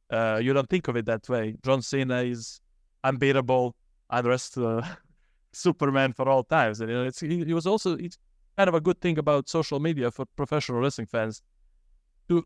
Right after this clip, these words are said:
to interact with wrestlers on that level, because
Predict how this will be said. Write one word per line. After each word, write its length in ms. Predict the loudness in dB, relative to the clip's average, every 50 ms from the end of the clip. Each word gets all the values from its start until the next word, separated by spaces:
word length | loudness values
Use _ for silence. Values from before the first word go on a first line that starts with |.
| _ 2
to 120 | 2 2
interact 440 | 2 2 2 4 4 4 4 2 -2
with 120 | -10 -10 -10 _ _ _ _ _ _ _ _ _ _ 2
wrestlers 380 | 2 2 4 2 0 0 0
on 120 | 0 2 2
that 220 | 2 0 0 0
level, 320 | 0 0 0 0 0 -2
because 360 | -2 -4 -4 -2 -4 -4 -4